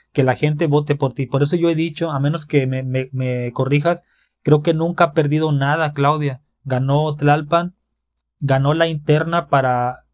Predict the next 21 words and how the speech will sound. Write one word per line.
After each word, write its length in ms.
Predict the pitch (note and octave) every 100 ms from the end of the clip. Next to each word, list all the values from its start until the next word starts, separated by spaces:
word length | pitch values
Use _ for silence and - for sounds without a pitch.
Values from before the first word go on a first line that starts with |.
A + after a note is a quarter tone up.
| _ -
para 200 | C3 C3
la 100 | B2+
jefatura 540 | - - B2+ C#3+ D3
de 80 | D3+
la 120 | D3
Ciudad 280 | C3+ C3+ C3+
de 100 | C#3+
México, 560 | C#3 D3 D#3 F#3 G#3+ - _ _ _
acuérdate, 580 | B2+ - C#3 D#3 D3 E3+
en 100 | C#3+
el 100 | B2+
dieciocho, 600 | B2+ C#3 C#3 D3 G3 A3 _ _ _ _ _ - -
eh, 480 | C#3 B2+ B2+ B2 B2 _ _ _
y 260 | - C3+ C3+
luego 240 | C#3 E3+
gana 220 | D#3 D#3+ F3
la 120 | D3+
interna 480 | C3+ D3 D3+ F3 E3+
para 160 | C3
la 160 | B2+ A#2+
presidencia. 800 | B2 A#2 B2 C#3 F3 D#3 C3